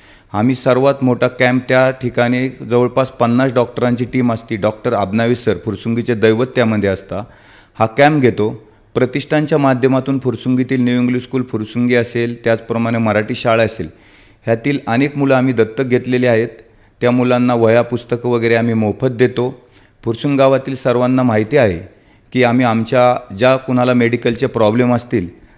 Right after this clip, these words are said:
त्यांना दहा हजार रुपयापासून एक लाख रुपयापर्यंत रोख रक्कम आम्ही मदत करत असतो. ही मदत आमची बऱ्याच लोकांना मिळाली आहे. त्याचप्रमाणे फुरसुंगीच्या टेकडीवर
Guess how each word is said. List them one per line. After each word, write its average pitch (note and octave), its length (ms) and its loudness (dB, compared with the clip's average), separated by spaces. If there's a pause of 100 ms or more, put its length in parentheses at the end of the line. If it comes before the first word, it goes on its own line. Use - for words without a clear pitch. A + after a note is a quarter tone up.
(160)
त्यांना B2+ 440 2 (520)
दहा A#2+ 280 4
हजार C#3 240 6
रुपयापासून B2+ 840 0
एक C3 240 0
लाख B2+ 220 0
रुपयापर्यंत B2 640 0
रोख A#2 360 0
रक्कम B2 380 -2
आम्ही A#2 160 0
मदत A2 360 0
करत A#2+ 240 -2
असतो. - 520 -8 (280)
ही B2 40 -2
मदत B2 340 0
आमची A#2+ 280 -2
बऱ्याच A2+ 360 0
लोकांना A#2+ 340 -2
मिळाली A#2 400 2
आहे. A2 220 2
त्याचप्रमाणे A#2+ 640 -2
फुरसुंगीच्या A2+ 580 -4
टेकडीवर A2+ 520 -2